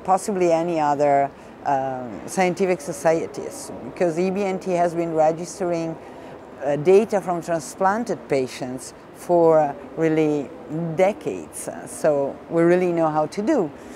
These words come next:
And in a way, stem cell transplantation is the first, the most important cell therapy approach that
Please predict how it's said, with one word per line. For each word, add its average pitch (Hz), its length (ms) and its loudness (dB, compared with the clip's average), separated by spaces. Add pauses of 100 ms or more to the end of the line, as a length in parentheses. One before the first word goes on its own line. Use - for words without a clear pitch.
(200)
And 202 140 2
in 254 140 2
a 262 60 4
way, 320 420 2
stem 240 260 -2
cell 214 240 0
transplantation 180 1120 -4 (360)
is 208 280 2
the 190 120 0
first, - 640 0
the 151 180 0
most 208 340 -2
important 196 640 0
cell 151 320 0
therapy 151 540 -2
approach 143 580 -4
that 131 300 0